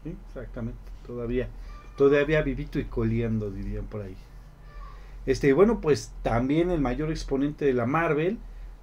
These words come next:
da su, este, su primera aparición en mayo, ni más ni menos que Spider-Man, el Hombre Araña. Su nombre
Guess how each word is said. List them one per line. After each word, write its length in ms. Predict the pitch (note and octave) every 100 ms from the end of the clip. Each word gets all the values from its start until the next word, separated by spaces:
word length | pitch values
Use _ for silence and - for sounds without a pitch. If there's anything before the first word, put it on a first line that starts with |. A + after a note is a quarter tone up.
| -
da 280 | A#2+ B2 B2+
su, 340 | - B2 A#2+
este, 540 | C3 A2 - A2 G#2 G2+
su 220 | - A2
primera 320 | A2+ A#2+ C3
aparición 600 | A#2 G#2+ G#2+ - C3+ C#3+ - -
en 180 | A#2
mayo, 440 | C3 E3+ D#3+ D3+ D#3+ - - - - -
ni 80 | A#2
más 140 | D3
ni 40 |
menos 320 | C#3+ D3 C#3+ -
que 80 |
Spider-Man, 720 | A#2+ - E3+ F#3+ F#3 F3+ F3+ F3+ -
el 120 | A#2+
Hombre 200 | C3 C#3
Araña. 460 | C3 D3+ E3 D#3+ D#3+ - - - -
Su 220 | - - A#2+
nombre 460 | D3 D#3+ D#3+ E3+